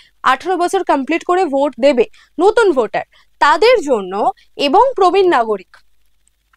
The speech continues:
ওকে, তাদের জন্য ভোটদান প্রক্রিয়ার জটিলতা সম্পর্কে একটা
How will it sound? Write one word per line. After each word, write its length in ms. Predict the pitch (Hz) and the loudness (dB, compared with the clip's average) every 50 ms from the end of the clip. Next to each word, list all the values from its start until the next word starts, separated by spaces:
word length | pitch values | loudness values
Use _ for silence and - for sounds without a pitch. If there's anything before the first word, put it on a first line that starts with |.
| _ - - | _ -2 -2
ওকে, 220 | 330 320 381 349 311 | -2 0 0 -4 -2
তাদের 400 | - 285 285 277 339 403 440 226 | 2 2 2 4 4 2 2 2
জন্য 380 | 349 330 269 254 233 247 302 269 - | 2 0 0 0 0 -2 -4 -2 -2
ভোটদান 460 | 277 277 294 262 247 359 381 415 415 | -2 -2 -2 -2 0 -2 0 0 -2
প্রক্রিয়ার 560 | - - 302 285 - - 302 339 349 381 330 | -4 -4 -4 -4 -4 -2 0 2 2 2 2
জটিলতা 560 | 247 269 247 247 - 339 349 359 339 - 359 | -2 -6 -6 -4 -2 0 0 0 2 0 -2
সম্পর্কে 600 | - - 285 254 208 196 - 196 180 170 - 269 | -4 -4 -8 -8 -8 -6 -6 -8 -8 -6 -2 0
একটা 400 | 349 349 247 208 - - 262 - | 0 0 0 -2 -2 0 0 0